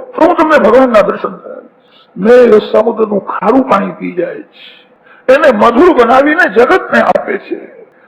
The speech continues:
નિસ્વાર્થ ભાવે જે સમાજની સેવા કરે એ ભગવાનને બહુ હાલો લાગે. જે દુઃખ સહન કરીને બીજાને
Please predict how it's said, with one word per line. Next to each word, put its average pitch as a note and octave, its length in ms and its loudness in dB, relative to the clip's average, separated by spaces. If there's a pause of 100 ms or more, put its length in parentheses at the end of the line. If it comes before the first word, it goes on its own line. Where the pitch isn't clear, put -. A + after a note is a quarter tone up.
(140)
નિસ્વાર્થ A#3+ 800 -2
ભાવે G3+ 340 2 (280)
જે B3 140 -2 (100)
સમાજની B3+ 600 2
સેવા F#3+ 400 0
કરે E3+ 240 -6 (460)
એ G3+ 80 2
ભગવાનને F#3+ 500 -2
બહુ E3+ 180 0
હાલો - 240 -2
લાગે. - 260 -16 (540)
જે A#3+ 180 2 (100)
દુઃખ - 380 -2 (140)
સહન C4+ 460 2
કરીને C4 440 2
બીજાને A#3+ 520 0